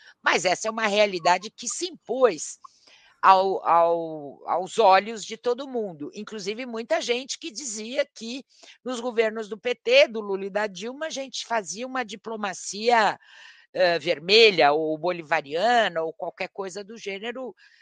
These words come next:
eh, mas assim, totalmente, eh, contrária à realidade dos fatos. Eh, e, então, hoje, o, eu acho que uma das coisas que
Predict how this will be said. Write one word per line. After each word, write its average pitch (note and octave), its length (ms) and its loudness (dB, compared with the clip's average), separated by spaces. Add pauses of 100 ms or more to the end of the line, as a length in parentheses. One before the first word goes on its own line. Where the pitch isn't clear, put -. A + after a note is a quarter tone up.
(180)
eh, D#3 400 -6 (220)
mas D#3+ 260 -14
assim, E3 400 -12
totalmente, G#3+ 1040 -6 (440)
eh, B2+ 560 -14
contrária G3 680 4
à F3 240 0
realidade E3+ 600 -4
dos A#3+ 220 -14
fatos. - 480 -8 (800)
Eh, E3+ 440 -2 (800)
e, D#4+ 320 -4 (680)
então, B3 600 0
hoje, B3 640 -2
o, G3+ 100 -12 (140)
eu A3+ 260 0
acho C4+ 300 -4
que - 160 -18
uma D4 220 -12
das B3 240 -6
coisas F#3+ 400 -8
que - 240 -20